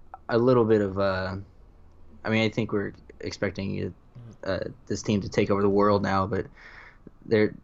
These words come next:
they're gonna have their struggles, and other teams are improved as well. So I, I think, uh, I don't think they the expectations were almost like that they were gonna go hundred,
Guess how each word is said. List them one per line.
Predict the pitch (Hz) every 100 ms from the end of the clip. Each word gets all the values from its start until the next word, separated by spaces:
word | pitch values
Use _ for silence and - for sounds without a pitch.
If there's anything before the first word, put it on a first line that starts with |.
| - -
they're | 127
gonna | 120
have | 113 104
their | 107
struggles, | - 101 101 101 95
and | 95 95 98 -
other | - 104
teams | 95 104 95 95
are | 98 104 - - - - - _ - _ _ -
improved | 107 - 104 95 95
as |
well. | 101 101 92
So | - 95 92 104 - - - - - - - - - -
I, | 104
I | 104
think, | 101 101 92
uh, | 95 92 104 - - - - - - - - - - - -
I | 110
don't | 107
think | 98 92
they | 101 98 98 - - _ - - - - - - - - 135
the |
expectations | 139 - 120 117 107
were |
almost | 104 101
like | 104 95
that | 101
they | 92
were | 95 98
gonna | 98 95
go | 98 95 95
hundred, | 98 101 98 98